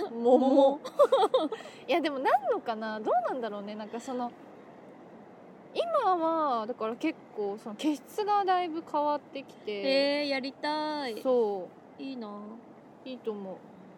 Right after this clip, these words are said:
Speaker 1: おすすめだと思う。効果も結構一番わかりやすい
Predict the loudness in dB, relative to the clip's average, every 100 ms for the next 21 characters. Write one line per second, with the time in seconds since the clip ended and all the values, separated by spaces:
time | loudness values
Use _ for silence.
0 | -20 -20 -20 -20 -20 -12 -12 -8 -10 -8
1 | -8 -8 -10 -14 -20 -20 -20 -14 -6 -6
2 | -6 -10 -10 -12 0 2 4 2 0 0
3 | -2 -4 -4 -4 -2 -4 -2 0 0 -2
4 | -2 0 0 0 -2 -6